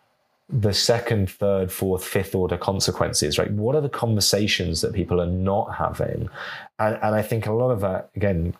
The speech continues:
you know, as we've just discussed, it's around people's expectations based on their experiences. You know, once they're aware of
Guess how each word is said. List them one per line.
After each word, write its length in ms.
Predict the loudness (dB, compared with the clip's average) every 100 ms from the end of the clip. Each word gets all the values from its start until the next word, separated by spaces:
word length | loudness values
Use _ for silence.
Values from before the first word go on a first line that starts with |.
| -10 -4
you 180 | 0 0
know, 160 | 0
as 100 | 0
we've 80 | 0
just 200 | 0 0
discussed, 400 | 0 0 0 -4 -16 -18 -20 _ _ _ _ _ _ _ _ _ -4
it's 300 | -2 0 0
around 460 | 2 2 2 2 0
people's 380 | 0 0 -2 -2
expectations 1800 | -2 0 0 2 0 -2 -2 0 2 0 0 0 -2 -2 0 0 0 -2 -8 _ _ -6 -6 _ _ _ -20 _ -6 -4
based 320 | 2 2 2 0
on 140 | 2
their 180 | 2 2
experiences. 920 | 0 0 2 2 0 0 0 2 0
You 60 |
know, 80 | 2
once 360 | 2 2 0 0
they're 260 | 2 2
aware 800 | 2 0 2 2 2 2 0 2
of 440 | 2 2 0 -2